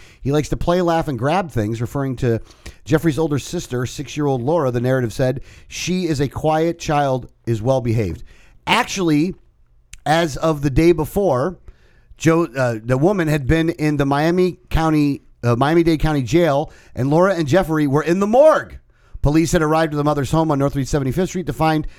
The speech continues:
her children hogtied and strangled. Their mother told officers the children were better off that way.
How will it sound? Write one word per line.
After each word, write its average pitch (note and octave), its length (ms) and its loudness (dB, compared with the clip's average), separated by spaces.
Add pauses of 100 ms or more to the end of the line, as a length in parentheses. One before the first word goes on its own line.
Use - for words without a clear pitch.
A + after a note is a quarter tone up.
(160)
her C#3 100 0
children F3 320 2
hogtied F#3 680 0
and C#3+ 160 -2
strangled. D#3 680 -2 (300)
Their D#3 200 0
mother E3+ 260 0
told E3+ 260 -2
officers D3 440 -2
the B2+ 100 -2
children D3 420 0
were C3+ 100 0
better C#3 260 2
off B2+ 280 -2
that A#2 200 -2
way. E2+ 260 -8